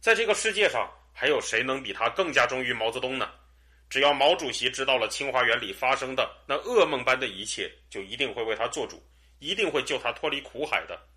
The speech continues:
那一刻，他像一个孩子一样哭了出来。那是一种放松的哭，是一种委屈的哭，也是一种解脱的哭，正如同在外面受了欺负的孩子见到父亲后哭出来一样。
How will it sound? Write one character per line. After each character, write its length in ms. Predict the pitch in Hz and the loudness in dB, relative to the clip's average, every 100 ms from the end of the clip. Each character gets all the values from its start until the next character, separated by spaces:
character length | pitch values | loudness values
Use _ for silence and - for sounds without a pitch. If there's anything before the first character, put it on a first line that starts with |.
| _ _ _ _ - | _ _ _ _ -4
那 120 | 117 | -4
一 160 | 95 | -4
刻， 260 | 92 101 87 - _ _ | -10 -8 -8 -12 _ _
他 180 | - 135 | 0 0
像 180 | 139 123 | 2 0
一 60 | |
个 100 | 117 | 0
孩 300 | 127 - 107 | -2 2 2
子 160 | 127 147 | 2 -4
一 100 | 107 | 0
样 200 | 104 101 | 0 0
哭 200 | - 113 | -6 -4
了 120 | 113 | -4
出 160 | - 98 | -4 -10
来。 100 | 73 - _ _ _ _ _ | -10 -14 _ _ _ _ _
那 160 | 147 | 0
是 160 | 135 139 | 0 0
一 80 | 127 | -2
种 200 | 113 107 | -4 -2
放 240 | - 135 | 2 2
松 220 | 123 156 | 0 -2
的 80 | 143 | -2
哭， 340 | 117 104 98 - _ _ | -4 -6 -8 -10 _ _
是 160 | - | -8
一 80 | 127 | -6
种 180 | 117 127 | -4 -4
委 160 | 113 82 | -4 -6
屈 160 | - 98 | -8 -8
的 100 | 92 | -8
哭， 260 | 101 95 - _ _ _ _ _ | -10 -10 -14 _ _ _ _ _
也 140 | - 117 | -2 0
是 120 | 156 | 0
一 80 | 139 | -2
种 200 | 110 123 | -4 -4
解 240 | 120 98 | -2 -2
脱 180 | 127 127 | -2 -4
的 80 | 110 | -4
哭， 260 | 101 95 - _ _ _ _ - | -8 -14 -14 _ _ _ _ 0
正 160 | 214 | 2
如 120 | 180 | 4
同 160 | 185 185 | 0 2
在 120 | 202 | 4
外 120 | 196 | 4
面 140 | 175 156 | 6 4
受 140 | 170 | 4
了 100 | 147 | 2
欺 240 | 135 - 196 | 0 -4 -2
负 80 | |
的 100 | 196 | 0
孩 280 | 120 95 95 | 0 0 -2
子 280 | 120 110 - _ _ | -2 -8 -10 _ _
见 160 | - 131 | -2 2
到 140 | 120 | 2
父 240 | 117 196 156 | 0 -2 -4
亲 180 | - 104 | -2 -4
后 160 | 110 | -6
哭 280 | - - 123 | -8 -10 -10
出 100 | - | -4
来 140 | 98 85 | -4 -4
一 140 | 80 | -4
样。 120 | 82 | -8